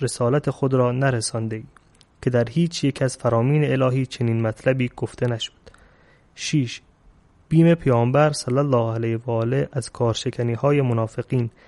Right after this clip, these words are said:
و دستور قاطع الهی بر لزوم ابلاغ حکم ولایت و امامت برای آینده مسلمین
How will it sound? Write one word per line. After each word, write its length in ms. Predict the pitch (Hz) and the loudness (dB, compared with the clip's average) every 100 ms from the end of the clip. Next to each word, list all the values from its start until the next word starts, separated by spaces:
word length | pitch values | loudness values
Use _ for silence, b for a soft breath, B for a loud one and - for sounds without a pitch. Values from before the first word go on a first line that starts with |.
| B B B 127 | B B B -2
و 40 | |
دستور 480 | 120 117 - 151 151 | 0 0 2 4 4
قاطع 480 | - 120 117 151 139 | 4 2 2 0 0
الهی 360 | 123 117 123 135 | 0 0 0 -2
بر 220 | 123 113 | 0 0
لزوم 460 | 113 113 131 143 | 0 -2 0 0
ابلاغ 640 | 143 - 120 120 131 131 113 | 0 -2 -4 0 0 0 0
حکم 380 | 135 139 - 139 | 0 0 -2 -2
ولایت 480 | 143 139 139 131 127 | 0 0 2 0 -2
و 80 | 127 120 | -6 -4
امامت 600 | 120 117 117 131 131 - | -4 -2 0 0 -2 -4
برای 340 | 117 120 131 | -2 0 0
آینده 540 | 127 120 113 113 127 135 | 0 -2 -2 -4 -2 -2
مسلمین 580 | 135 - - 127 127 | -2 -6 -4 -2 -2